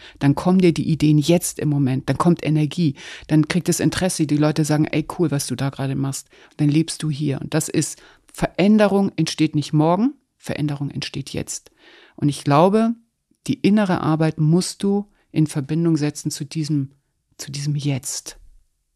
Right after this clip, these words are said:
Was fällt mir jetzt ein? Wie bin ich jetzt mit der Sache verbunden? Was braucht's denn da noch? Was passt denn da nicht so? Und dann bist du ein Gestalter von jetzt, dann bist du ein Gestalter von dem Leben, in dem du stehst,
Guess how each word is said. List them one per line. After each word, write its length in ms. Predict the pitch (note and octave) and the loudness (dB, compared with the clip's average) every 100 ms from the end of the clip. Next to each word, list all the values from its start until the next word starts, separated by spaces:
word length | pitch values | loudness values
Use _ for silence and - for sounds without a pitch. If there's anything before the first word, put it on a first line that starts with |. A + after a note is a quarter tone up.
| _ _ | _ _
Was 160 | C#3+ - | -10 -6
fällt 280 | E3 C3+ | -6 -2
mir 100 | D#3+ | -2
jetzt 320 | D3+ D3+ - - | 0 -2 -6 -8
ein? 220 | C3+ C#3 | -6 -6
Wie 80 | D3+ | -4
bin 160 | C3 | -2
ich 120 | D#3 - | 0 -2
jetzt 220 | D#3+ - | -4 -4
mit 120 | C#3+ | -4
der 100 | C#3 | -4
Sache 240 | D3 - | -6 -10
verbunden? 560 | C#3 C#3 C#3 C3+ - C3+ - - - | -8 -8 -6 -8 -8 -14 -14 -20 -10
Was 160 | - D3+ | -6 -6
braucht's 380 | - D#3+ D3 - | -2 -2 -2 -2
denn 100 | D3 | -2
da 120 | B2+ | -2
noch? 260 | B2+ - _ - - | -8 -12 _ -20 -10
Was 180 | D3+ - | -8 -6
passt 300 | - F3 - | -8 -6 -2
denn 80 | C#3 | -2
da 120 | C3 | -4
nicht 300 | B2 - - | -10 -12 -12
so? 220 | C3 C#3 - _ | -10 -10 -14 _
Und 120 | - C#3+ | -6 -2
dann 100 | C#3+ | 0
bist 180 | D#3+ | 0
du 60 | G3 | 0
ein 40 | |
Gestalter 580 | F#3+ - E3 E3+ F3+ F3 - _ | 0 0 0 0 -2 -4 -8 _
von 240 | - D3 | -4 0
jetzt, 380 | C#3+ E3 G#3 - | 2 2 0 -4
dann 80 | D3 | -4
bist 180 | D3 - | -2 -4
du 40 | |
ein 40 | C#3+ | -4
Gestalter 460 | C#3 - D#3+ D#3+ | -2 0 2 2
von 180 | - D3 | 0 0
dem 140 | C#3+ | 0
Leben, 220 | C#3+ D#3 - | 2 2 2
in 120 | C#3+ | 0
dem 160 | C#3+ | -2
du 100 | C#3 | 0
stehst, 380 | C#3+ - D#3+ - | -2 2 2 2